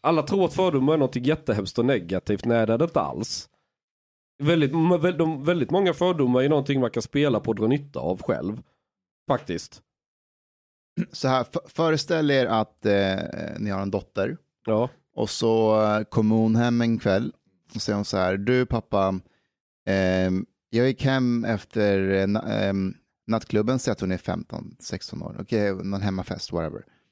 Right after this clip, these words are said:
Speaker 2: Klockan är sent på natten och så säger hon så här, och så, eh, s-, på en gräns så såg jag fyra män helrakade med så här, eh, västar som såg ut att vara motorcykelvästar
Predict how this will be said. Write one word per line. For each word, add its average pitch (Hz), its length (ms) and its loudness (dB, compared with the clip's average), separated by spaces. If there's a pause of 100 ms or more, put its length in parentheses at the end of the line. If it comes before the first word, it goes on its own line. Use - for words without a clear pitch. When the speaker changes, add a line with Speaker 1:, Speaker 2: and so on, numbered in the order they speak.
(300)
Speaker 2:
Klockan 127 240 -2
är 127 40 0
sent 135 340 -2
på 135 80 -2
natten 127 480 -2
och 139 80 -2
så 107 60 -6
säger 113 140 0
hon 110 100 0
så 110 100 -2
här, 107 120 2
och 113 100 -2
så, 127 160 0 (720)
eh, 110 340 2
s-, - 160 -6 (580)
på 123 80 0
en 131 300 2
gräns 131 500 2
så 127 100 -6
såg 117 360 0
jag 101 400 2 (240)
fyra 151 480 0
män 113 640 2 (120)
helrakade 104 1300 0 (480)
med 104 420 0
så - 160 -4
här, 98 260 2
eh, 95 480 -2
västar 110 640 0
som 101 200 -4
såg 101 200 -2
ut 101 100 0
att - 20 -6
vara 101 100 0
motorcykelvästar 104 1160 -4